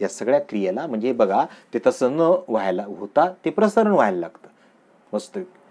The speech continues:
मग ते प्रसरण व्हायला नको होतं, पण मात्र तिथे anomalous behavior आपल्याला दिसून येतं. तर आपल्याला हा मुद्दा याच्यात मांडता येऊ शकतो. आता इथे बघा,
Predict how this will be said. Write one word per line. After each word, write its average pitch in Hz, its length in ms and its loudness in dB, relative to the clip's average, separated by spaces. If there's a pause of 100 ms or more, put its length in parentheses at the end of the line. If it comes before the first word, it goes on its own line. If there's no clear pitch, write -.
(180)
मग 107 100 -10
ते 156 40 -2
प्रसरण 147 320 0
व्हायला 131 300 0
नको 190 280 2
होतं, - 240 -4 (220)
पण 110 80 -6
मात्र 110 220 -4
तिथे 127 340 -8
anomalous 117 340 -4 (100)
behavior 101 420 -2
आपल्याला 120 360 -2 (240)
दिसून 160 400 -10 (160)
येतं. 87 300 -10 (460)
तर 98 60 2
आपल्याला 104 380 0
हा 107 200 -2
मुद्दा 98 300 -4
याच्यात 101 420 -4 (300)
मांडता 82 320 -8
येऊ 95 220 -2
शकतो. - 340 -12 (280)
आता 101 140 -4
इथे 139 180 -2
बघा, 117 220 0